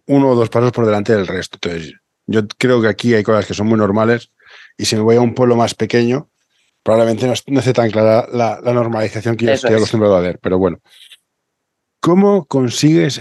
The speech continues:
Speaker 1: estar formada a nivel de entrenador? Porque desde que cuando yo empecé,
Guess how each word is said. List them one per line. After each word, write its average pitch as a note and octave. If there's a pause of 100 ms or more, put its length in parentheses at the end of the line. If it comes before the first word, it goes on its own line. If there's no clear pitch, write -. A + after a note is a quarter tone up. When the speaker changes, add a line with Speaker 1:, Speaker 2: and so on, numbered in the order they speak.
Speaker 1:
estar B2+
formada A#2 (100)
a G#2+
nivel G#2
de G#2+
entrenador? F2
Porque F#2+ (180)
desde G#2
que F#2
cuando F#2+
yo G2+
empecé, B2+